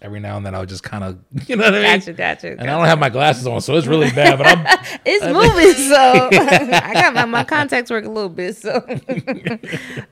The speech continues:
Speaker 2: But, um, but yeah, so she's, uh, she's amazing. Um,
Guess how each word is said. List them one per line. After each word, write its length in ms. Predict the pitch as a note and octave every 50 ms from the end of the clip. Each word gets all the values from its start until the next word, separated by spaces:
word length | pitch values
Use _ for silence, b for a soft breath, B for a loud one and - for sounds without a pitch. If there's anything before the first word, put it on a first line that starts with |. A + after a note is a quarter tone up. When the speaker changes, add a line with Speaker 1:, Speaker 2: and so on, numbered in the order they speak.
| _
Speaker 2:
But, 180 | - A3 G#3+ G#3
um, 280 | G3+ G3+ G3 F#3 F#3 F#3
but 120 | A#3 C#4
yeah, 320 | D#4 D#4+ C4+ G#3 E3+ D#3
so 340 | D#3 - _ F3 F3 F#3 F#3
she's, 340 | F3+ - - D4 D4 C4 B3+
uh, 160 | B3+ - -
she's 220 | - - C4 B3 A#3
amazing. 480 | A#3+ G3 F#3 F#3 E3 E3+ E3+ E3+ E3 - -
Um, 680 | F3+ D#3+ D#3+ E3 E3 E3 D#3+ D#3 D#3+ D#3+ D#3+ E3 E3+